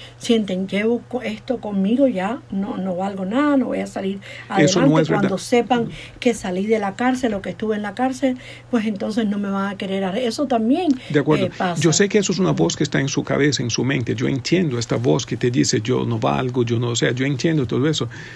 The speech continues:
Speaker 2: Pero cuando esta voz te habla, tú le vas a decir, "No, yo soy un hijo de Dios, que valgo mucho, soy inocente, soy perfecto como hijo
Speaker 1: O,
Speaker 2: de
Speaker 1: o
Speaker 2: Dios".
Speaker 1: quizás ya yo pagué
Speaker 2: Aún
Speaker 1: por, por lo que
Speaker 2: o
Speaker 1: pude
Speaker 2: ya
Speaker 1: haber
Speaker 2: pagué.
Speaker 1: hecho, eh, que,
Speaker 2: Correcto.
Speaker 1: que estaba equivocado, que estaba mal o que no debía haber hecho, ya lo,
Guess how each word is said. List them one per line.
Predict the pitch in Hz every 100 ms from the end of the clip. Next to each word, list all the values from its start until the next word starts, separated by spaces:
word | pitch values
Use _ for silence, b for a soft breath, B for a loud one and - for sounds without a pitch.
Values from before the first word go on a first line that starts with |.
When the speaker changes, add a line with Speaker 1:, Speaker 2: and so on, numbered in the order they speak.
| B
Speaker 2:
Pero | - 135
cuando | 127 135 160
esta | 160
voz | 190 180 180
te | 175
habla, | 180 160 123
tú | 135
le | 131
vas | 131
a |
decir, | 123 120 131 120
"No, | 123 117 - B B B
yo | -
soy | 123 131 139
un | 143
hijo | 131 151
de | 151
Dios, | 127 120 120 - B B -
que | 123
valgo | 123 120 135
mucho, | 139 123 117 139 123
soy | - 127
inocente, | 131 143 - 120 113 127
soy | 120 127
perfecto | 131 127 139 123 139 -
como | 151 165 180 170
hijo | 143 226
Speaker 1:
O, |
Speaker 2:
de | 131
Speaker 1:
o | 240
Speaker 2:
Dios". | - -
Speaker 1:
quizás | 202 226 233
ya | 247 226
yo | 240 233
pagué | 147 - 208 311
Speaker 2:
Aún |
Speaker 1:
por, | 294 262 196
por | 214 208
lo | 214
que | 196
Speaker 2:
o | 190
Speaker 1:
pude | -
Speaker 2:
ya | - 220
Speaker 1:
haber |
Speaker 2:
pagué. | 143 -
Speaker 1:
hecho, | 135 117 233 - B B B
eh, | 208 -
que, | -
Speaker 2:
Correcto. | 151 214 220
Speaker 1:
que | 220
estaba | 196 214 220
equivocado, | 226 220 180 247 320 277
que | 196
estaba | 185 226 285
mal | 294 302 466 339
o | 254
que | 208
no | 226
debía | 262 254 262 240
haber | 233
hecho, | 381 - 240
ya | 240
lo, | 247